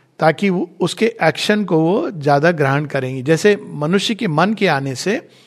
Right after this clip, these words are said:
जो पशु जगत है उसके अंदर changes आए हैं।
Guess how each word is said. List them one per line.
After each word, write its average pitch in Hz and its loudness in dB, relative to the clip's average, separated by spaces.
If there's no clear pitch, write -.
जो 151 0
पशु 214 2
जगत 165 4
है 196 0
उसके 196 -6
अंदर 175 -4
changes 127 -6
आए - -18
हैं। 104 -20